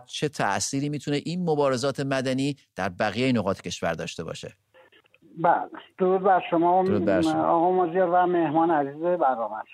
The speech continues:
Speaker 1: قربان شما.
Speaker 2: ببینید، در زاهدان و سیستان و بلوچستان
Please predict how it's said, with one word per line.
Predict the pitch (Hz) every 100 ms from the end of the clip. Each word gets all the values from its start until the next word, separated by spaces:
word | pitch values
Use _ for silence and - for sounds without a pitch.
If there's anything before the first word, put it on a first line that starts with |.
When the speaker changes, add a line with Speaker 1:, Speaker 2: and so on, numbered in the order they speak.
| - _ -
Speaker 1:
قربان | 165 151 117
شما. | - _ _ _ 180
Speaker 2:
ببینید، | 226 262 262 240 208
در | 180 208 226 190 208 208 202
زاهدان | 220 220 214 214
و | 208
سیستان | - - 202 202
و |
بلوچستان | 196 190 196 202 196 - 214 208